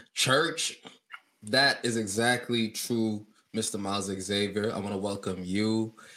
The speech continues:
everybody else that's listening, our whole Live House family, and everybody that's been rocking with us to the All the Way Live podcast. And what we do over here, man, is we give people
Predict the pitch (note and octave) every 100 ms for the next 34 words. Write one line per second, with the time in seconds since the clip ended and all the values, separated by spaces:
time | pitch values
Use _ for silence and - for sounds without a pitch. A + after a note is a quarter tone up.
0 | - _ A#2 A#2 G#2+ G#2 G#2 G#2 G#2 F#2+
1 | F2+ - A#2 C3+ - B2 B2 C3 - G2
2 | G2+ G2 A#2 A2+ G#2+ F#2+ G2+ G#2 G#2 G#2
3 | F#2 - - A2 A2+ A2+ A2 G#2+ G#2 G2+
4 | F#2 G2 F#2+ F#2+ - F#2 G2+ G#2+ G#2 G2+
5 | A2 G#2+ - - - - - G#2+ F2+ G2+
6 | G2+ G2+ F#2+ F2+ - G#2 G2 A2 F#2+ F#2+
7 | F#2 G2 G#2+ G#2 G2+ F#2+ F#2+ G2+ G2 F#2
8 | F#2 F#2 - - - F#2 G#2 F#2+ B2 B2+
9 | B2 C3 A#2 A2+ G#2+ G#2+